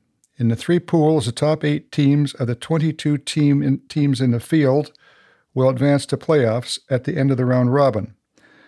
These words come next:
There will likely be a number of teams with two losses, which will cause a massive logjam for the last playoff spots. Fortunately, Canada,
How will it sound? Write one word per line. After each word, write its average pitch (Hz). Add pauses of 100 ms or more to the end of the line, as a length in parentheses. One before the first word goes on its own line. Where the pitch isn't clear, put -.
(120)
There 123
will 123
likely 175
be 147
a 139
number 139
of 127
teams 139
with 113
two 147
losses, 131
which -
will 117
cause 143
a 123
massive 135
logjam 120
for 117
the 117
last 120
playoff 147
spots. - (360)
Fortunately, 147
Canada, 151